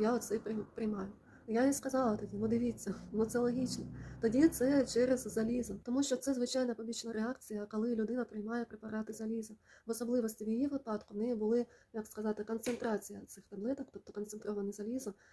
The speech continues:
І я в неї уточнила, е, говорю їй, кажу їй: «А скільки ви таб-, таблеток, яка, яке дозування у вас?» Вона сказала: «Ну, якби там написано по одній, але от два дня, один день я приймала одну, а потім я почала по дві, тому що мені хочеться набратися сил,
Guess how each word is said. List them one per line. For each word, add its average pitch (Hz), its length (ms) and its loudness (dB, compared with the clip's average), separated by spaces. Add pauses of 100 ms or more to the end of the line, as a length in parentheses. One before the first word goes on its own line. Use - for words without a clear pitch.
(140)
І 226 100 -2
я 240 160 4
в 247 40 4
неї 233 160 4
уточнила, 226 600 -2
е, - 280 -12
говорю 214 580 0
їй, 208 220 -6 (380)
кажу 220 260 -2
їй: 214 200 -4 (440)
«А 226 400 2
скільки 285 380 -4
ви 240 120 0
таб-, 226 300 -8
таблеток, 226 420 -4
яка, 214 480 -4
яке 226 220 -4
дозування 208 500 -6
у 208 80 -18
вас?» 214 100 -20 (380)
Вона 226 160 0
сказала: 226 380 0
«Ну, 330 160 4
якби 226 220 0
там 233 160 -4
написано 220 420 -2
по 214 100 -6
одній, 285 340 2 (320)
але 254 240 0
от 226 220 2
два 214 240 -2
дня, 220 420 0
один 220 220 0
день 202 180 0
я 208 80 -6
приймала 196 400 -2
одну, 233 240 -2 (440)
а 247 80 -6
потім 339 240 -2
я 220 80 2
почала 214 320 -2
по 208 100 -6
дві, 277 260 -2 (220)
тому 220 180 0
що 220 140 -2
мені 214 140 2
хочеться 214 400 -8
набратися 208 480 -4
сил, 285 300 -4